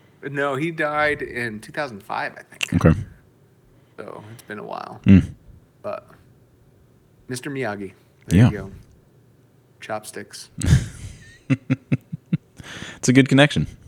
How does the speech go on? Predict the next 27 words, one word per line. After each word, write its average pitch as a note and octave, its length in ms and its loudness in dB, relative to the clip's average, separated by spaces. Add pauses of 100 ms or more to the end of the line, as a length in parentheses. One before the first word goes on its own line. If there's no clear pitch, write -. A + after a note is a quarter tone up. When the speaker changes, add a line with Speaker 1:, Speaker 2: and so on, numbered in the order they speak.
(480)
Speaker 1:
That's C#3+ 140 -16
right. F3+ 220 -10 (480)
So F3 120 -2
we A#3+ 120 4
were B3+ 160 8
both G#3+ 380 2
in, E3 520 2
uh, C#3+ 320 4
Mark E3+ 720 -2
one E3 400 -2
twenty-nine E3 560 -4
through D#3+ 160 -4
thirty-nine A#2+ 560 -4
this G2+ 200 -10
week, G#2+ 220 -8
and A2 100 -8
so A#2+ 200 -2
Speaker 2:
Yes. A2+ 200 0
Speaker 1:
I'm - 120 0
just - 160 -6
kinda C3 160 -4
curious, D#3+ 380 -2
brother, C#3 320 -2
how D3+ 140 0
do D3+ 120 -4
you D#3 80 2
p-, D#3 80 -16